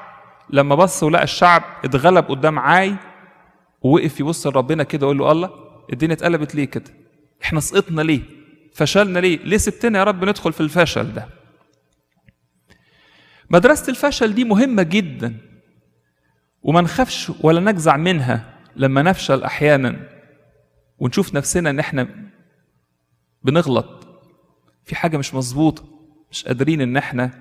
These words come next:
نعمل الصح اللي إحنا عارفينه. إيه الدروس اللي بنتعلمها في مدرسة الفشل؟ أول حاجة الإنسان يتعلم فيها إنه ما يثقش بنفسه قوي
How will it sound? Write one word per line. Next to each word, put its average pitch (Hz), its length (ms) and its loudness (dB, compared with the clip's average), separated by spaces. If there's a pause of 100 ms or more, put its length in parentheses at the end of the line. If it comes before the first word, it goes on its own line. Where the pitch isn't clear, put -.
(200)
نعمل 120 380 -2
الصح - 520 -4
اللي 120 100 -6
إحنا 120 200 -4
عارفينه. 123 440 -2 (1500)
إيه 220 180 6
الدروس 175 380 0
اللي 139 140 0
بنتعلمها 135 540 0
في 120 140 -4
مدرسة 131 360 -2
الفشل؟ - 360 -8 (1900)
أول 285 240 6
حاجة 269 320 2
الإنسان 233 400 0
يتعلم 226 420 0
فيها 208 320 0
إنه 180 160 0
ما 165 120 4
يثقش 175 400 0
بنفسه 147 500 0
قوي 131 280 4